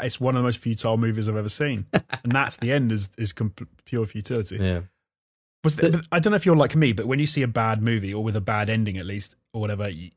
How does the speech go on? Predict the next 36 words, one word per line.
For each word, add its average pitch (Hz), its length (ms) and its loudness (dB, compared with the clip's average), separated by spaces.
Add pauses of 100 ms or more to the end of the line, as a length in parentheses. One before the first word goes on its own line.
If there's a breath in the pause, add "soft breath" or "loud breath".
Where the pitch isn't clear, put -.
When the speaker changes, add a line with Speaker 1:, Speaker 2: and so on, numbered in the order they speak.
(140)
Speaker 1:
you 110 200 -4
can't 135 280 2
help 120 220 2
but 107 100 -6
think 117 200 0
of 98 100 0
ways 107 340 0
that 98 100 -8
you 104 140 -6
could 117 160 -2
have 101 80 0
made 104 220 -2
it 92 60 -8
better. 90 260 -8 (300)
Speaker 2:
Hundred 107 260 6
percent. - 260 -2 (320)
Hundred 113 460 2
percent. 101 240 -2
And, 98 180 -4
and 98 240 -2
not 117 120 -2
only 101 180 2
that, 98 180 0
like, 90 220 -2
I 87 60 -6
think 104 180 -2
I'm 98 100 0
with 101 180 -2
you 90 100 -4
where 82 280 -2 (420)
I - 60 -2
do 113 400 2 (420)
get 107 220 0 (400)
physically 113 600 2 (220)
and 98 120 0
emotionally 101 680 0